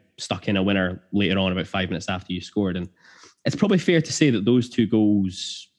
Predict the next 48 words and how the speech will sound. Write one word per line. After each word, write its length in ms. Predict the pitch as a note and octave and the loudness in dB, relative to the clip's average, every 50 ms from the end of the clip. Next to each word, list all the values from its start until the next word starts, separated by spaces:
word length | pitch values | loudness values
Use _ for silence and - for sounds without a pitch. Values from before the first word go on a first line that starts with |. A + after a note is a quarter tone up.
| _ - - | _ -6 -2
alone, 480 | F#2 G#2 A#2 A2+ G2+ F#2+ A2 A2 - - _ _ _ _ _ _ _ _ _ _ _ _ _ _ _ _ | 0 2 4 4 4 4 2 0 -2 -12 _ _ _ _ _ _ _ _ _ _ _ _ _ _ _ _
goals 260 | - A2 G#2+ G#2 G2 G2+ | 2 2 4 4 4 2
in 60 | G2 | 0
semi-finals, 640 | F#2 - G#2 G2 F#2+ F#2 - A2 G#2 G2 F#2 F2 G2+ | 0 2 2 2 2 0 0 0 2 2 0 0 0
are 60 | F#2+ | 0
always 240 | G2 G2+ G2+ G2+ F#2+ | 0 2 2 0 0
gonna 160 | - F#2+ F#2+ | 0 2 2
make 200 | G2 G2 - - | 2 2 0 -2
you 60 | F#2 | -6
popular 400 | - - G#2+ G2 - - G2+ F#2 | -6 -2 -2 -2 -2 -2 -4 -4
with 120 | F#2 F#2 - | -4 -6 -8
the 60 | F2+ | -8
fans. 460 | - - G#2 G2+ F#2+ F2+ F2 F2+ F#2 | -6 -2 -2 0 0 -2 -4 -6 -8
But 240 | - - F#2 - - _ - - - _ - | -8 -8 -8 -8 -8 _ -20 -20 -20 _ -8
I 80 | - G2+ | -6 -4
think 260 | - B2 A#2 G#2 - | 0 0 0 0 2
those 180 | - G#2 G#2 G2+ | 2 0 0 0
two 140 | - - F#2+ | -2 -4 -2
goals 280 | - F#2+ F#2 F2+ - | 0 0 0 0 -2
certainly 300 | - A2 G#2+ - G2 F#2 | -2 -2 0 0 0 0
helped 340 | F#2+ G#2 G2+ G2 - - - - | 0 -2 -2 -2 -4 -10 -12 -6
elevate 400 | G2 G#2 G2+ G2+ F#2+ G2 G2 D#2+ | -2 0 0 0 0 0 -2 0
you 120 | F#2 G2 | 0 0
into 200 | F#2+ F#2+ - - | 0 -2 -2 -6
a 40 | F#2 | -8
kind 160 | - - F#2+ | -4 -2 -2
of 80 | F2+ E2+ | -2 -2
hero 320 | - - A2 G#2+ G2+ G2 | 0 2 2 4 4 2
territory 460 | F#2 - G2 F#2+ F2+ E2 - - F#2+ | 0 0 -2 -2 -2 -2 -4 -4 -4
within 220 | F#2 F#2 F#2 F#2+ F#2 | -2 -2 -2 -2 0
the 80 | F#2 | 0
Aberdeen 320 | F#2+ F#2 - G2 F#2 F#2 F#2 | 0 -2 -2 -4 -4 -4 -6
support 400 | - - _ - - F#2+ E2 - | -8 -12 _ -8 -6 -6 -6 -6
at 60 | - | -8
the 60 | - | -12
time. 320 | _ - G#2+ G2+ F2+ - - _ _ - - - - - _ _ _ _ - | _ -2 -2 -2 -2 -4 -6 _ _ -20 -20 -20 -20 -20 _ _ _ _ 0
Can 140 | - C#3 C3+ | 2 4 4
you, 680 | C#3 C#3+ C#3+ C3+ C3 C3 B2 A2+ G#2+ F2 D#2 D2+ D2+ - - - - - - G2+ - - - | 6 6 6 6 6 4 4 4 2 0 -2 -4 -8 -10 -12 -16 -20 -14 -14 -14 -14 -10 0
can 100 | - C3 | 2 4
you 100 | B2+ A#2+ | 4 4
recall 280 | A#2 A2+ - B2+ A#2+ A#2 | 2 2 2 2 2 2
much 220 | A#2 - - - | 2 0 0 -4
about 200 | A#2 A#2+ C3 C3 | -2 0 0 2
those 200 | C#3 C#3 B2 - | 2 0 0 0
two, 300 | - - A#2+ A2 G2+ G2+ G#2+ | -2 0 0 0 0 0 -2
those 180 | G#2+ A2 G2+ - | -2 -2 -2 -2
two 140 | - - G2+ | -2 -4 -2
semi-finals? 600 | - G2+ F#2+ F#2 F2+ G#2 F#2+ F#2 F#2 F2+ - | 0 0 0 0 0 0 0 0 -2 -4 -8